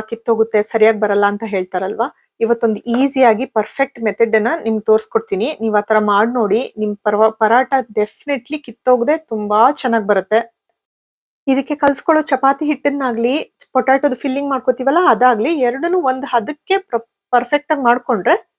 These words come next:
ಪರಾಟನೂ ತುಂಬಾ ಚೆನ್ನಾಗ್ ಬರುತ್ತೆ. ಇಲ್ಲಿ ನಾನ್ ಚಪಾತಿ ಹಿಟ್ ಕಲಿಸ್ತಾ ಇದೀನಿ. ಮೂರ್ ಬೌಲ್ ಹಿಟ್ ತಗೊಂಡಿದೀನಿ. ಇದಕ್ಕೆ ಒನ್ ಟೀ ಸ್ಪೂನ್ ಅಷ್ಟು ಉಪ್ಪು ಹಾಕಿ, ಎರಡ್ ಟೀ ಸ್ಪೂನ್ ಎಣ್ಣೆ ಹಾಕಿ,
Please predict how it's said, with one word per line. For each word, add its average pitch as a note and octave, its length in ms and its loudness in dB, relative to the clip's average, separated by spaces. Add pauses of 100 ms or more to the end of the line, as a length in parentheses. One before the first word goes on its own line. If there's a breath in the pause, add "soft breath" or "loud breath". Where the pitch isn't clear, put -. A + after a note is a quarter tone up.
(120)
ಪರಾಟನೂ C4+ 560 2
ತುಂಬಾ A3 260 -2
ಚೆನ್ನಾಗ್ G3+ 300 -4
ಬರುತ್ತೆ. - 640 -4
ಇಲ್ಲಿ C#4+ 160 2
ನಾನ್ C#4 140 -2
ಚಪಾತಿ C#4 360 2
ಹಿಟ್ F#4 160 4
ಕಲಿಸ್ತಾ B3+ 280 0
ಇದೀನಿ. G3+ 300 -2 (1080)
ಮೂರ್ C#4+ 240 2
ಬೌಲ್ D#4 240 4
ಹಿಟ್ - 240 -4
ತಗೊಂಡಿದೀನಿ. A#3 500 2
ಇದಕ್ಕೆ B3+ 380 -2
ಒನ್ B3 300 0
ಟೀ C#4+ 100 -2
ಸ್ಪೂನ್ C4+ 240 -4
ಅಷ್ಟು B3 200 -8
ಉಪ್ಪು A#3 180 -2
ಹಾಕಿ, C4 260 2
ಎರಡ್ B3+ 440 2
ಟೀ C4+ 140 -6
ಸ್ಪೂನ್ - 640 -6
ಎಣ್ಣೆ A#3 200 2
ಹಾಕಿ, C4 720 -4